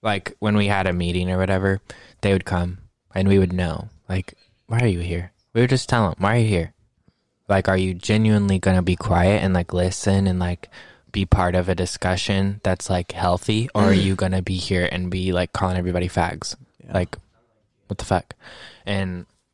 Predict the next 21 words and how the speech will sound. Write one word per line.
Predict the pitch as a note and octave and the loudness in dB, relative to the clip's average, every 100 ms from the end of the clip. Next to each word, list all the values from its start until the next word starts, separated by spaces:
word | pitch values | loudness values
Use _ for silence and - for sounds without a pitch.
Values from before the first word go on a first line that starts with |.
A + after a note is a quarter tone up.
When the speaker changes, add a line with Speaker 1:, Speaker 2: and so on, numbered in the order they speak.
| _ | _
Speaker 1:
my | - G#2+ | -2 0
mom | G#2 G2 F#2 F#2 | 4 4 2 2
was | F#2+ - | 0 2
really | F#2+ F2+ | 0 2
like, | F#2 F2 E2+ - _ _ _ _ _ - - | 0 -4 -8 -16 _ _ _ _ _ -16 0
"You | A2 | 2
don't | G#2+ G#2+ | 4 2
need | G2+ G2 | 0 0
that, | G2 G2 G2 - - - - - | 0 2 0 -4 -14 -20 -20 -2
um, | G#2+ G2+ F#2 F#2 F#2+ _ _ _ _ _ _ | 2 2 0 -4 -10 _ _ _ _ _ _
kind | - G2+ | 0 2
of | F#2 | 2
attention | F2+ - G2+ G2 - G#2 F#2+ F#2+ F#2 F#2+ - | -2 2 2 2 0 2 2 2 -2 -6 -2
towards | G#2 F#2+ F2+ | 2 2 2
our | F#2+ | -2
family | - F#2 F#2 F#2 F#2+ F#2 F#2 | -2 -2 -2 -2 -2 -2 -2
and | F#2 F#2 - | -2 -4 -4
all | F#2 | -2
this | F#2+ F#2 | -2 -4
stuff." | - F#2+ F#2 F#2+ - - _ _ _ _ _ _ | -4 -4 -2 -4 -10 -20 _ _ _ _ _ _
Why? | G#2 A2+ G#2+ E2+ | 0 2 2 0